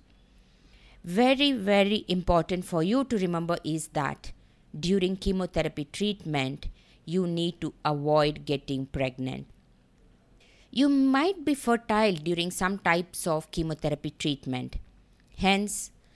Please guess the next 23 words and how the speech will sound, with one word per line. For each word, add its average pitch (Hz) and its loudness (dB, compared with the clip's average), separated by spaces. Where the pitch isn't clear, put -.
you'll 175 2
be 156 -2
advised 175 0
to 208 0
use 175 -2
very 196 2
effective 202 -4
birth 170 -2
control 151 -2
methods. 127 -8
Many 185 2
chemo 202 -2
drugs 185 2
can 160 0
harm 180 0
a 175 0
developing 156 0
fetus 170 -2
and 160 -2
can 156 -2
sometimes 156 0
cause 151 2
birth 147 2